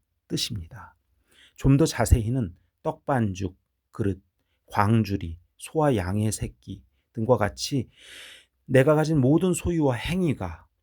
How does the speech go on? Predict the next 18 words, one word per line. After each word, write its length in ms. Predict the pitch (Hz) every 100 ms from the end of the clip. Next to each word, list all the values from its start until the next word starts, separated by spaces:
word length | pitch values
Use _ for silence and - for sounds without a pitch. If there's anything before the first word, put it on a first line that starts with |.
| _ _
저주 360 | - 120 120 123
안에 220 | 110 107
놓이는, 520 | 101 107 117 127 127 -
놓이는 480 | 113 127 147 135 98
것을 300 | 90 - 107
의미할 380 | 107 110 101
정도로 500 | 87 85 85 101 101 _ _
무섭고도 800 | 95 101 120 - - 110 107 101 _ _ -
생경한 680 | - 170 160 117 85 117
말씀입니다. 840 | 113 90 - 110 85 82 - - - _ _ _ _ _ -
우리는 280 | 117 131 120
여기서 240 | 110 127
하나님께서 560 | 123 151 143 139 127 131
주시는 480 | - 107 131 123
복은 380 | - 117 143 85 - _ _ _ _
단순히 640 | - 135 147 147 143 98 - _
하나님을 420 | - 175 165 160
믿는다고 760 | 117 135 160 165 123 98 98